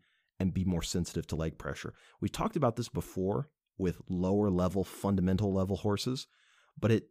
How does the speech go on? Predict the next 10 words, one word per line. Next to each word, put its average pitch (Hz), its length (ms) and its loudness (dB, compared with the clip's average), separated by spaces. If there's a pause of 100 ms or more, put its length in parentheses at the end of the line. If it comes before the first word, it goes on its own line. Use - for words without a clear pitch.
it 113 120 2
applies 107 580 2
just - 240 -2
the - 80 -4
same 87 600 0
to 120 100 2
the 95 80 4
more 87 180 0
seasoned 101 440 -2
ones. - 420 -6